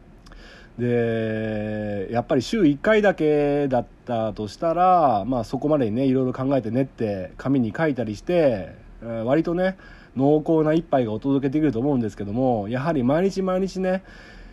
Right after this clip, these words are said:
えー、配信していると、やっぱりどうしてもね、あの、低脂肪になりがち。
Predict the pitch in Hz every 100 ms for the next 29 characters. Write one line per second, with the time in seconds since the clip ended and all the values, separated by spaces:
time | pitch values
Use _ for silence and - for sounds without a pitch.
0 | - 131 120 120 127 139 139 - 135 131
1 | - 180 170 156 170 202 - 233 233 160
2 | 107 80 - - - 131 131 131 143 110
3 | 92 - 160 165 165 110 101 101 85 95
4 | 92 - 160 151 - 156 113 104 113 113
5 | 117 -